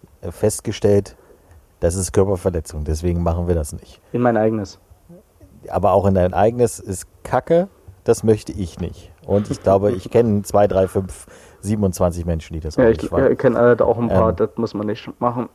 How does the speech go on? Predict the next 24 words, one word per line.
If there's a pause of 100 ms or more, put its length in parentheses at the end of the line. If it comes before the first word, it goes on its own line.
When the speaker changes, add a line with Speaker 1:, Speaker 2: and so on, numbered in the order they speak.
(180)
Speaker 1:
ähm, (1600)
aber (160)
also (200)
ganz, (280)
ganz
ehrlich,
eigentlich,
äh,
äh,
habe
ich (180)
dem
nichts
hinzuzufügen
und
das
sind (360)
sehr
lange
perfekte,
äh,
letzte
Worte
gewesen.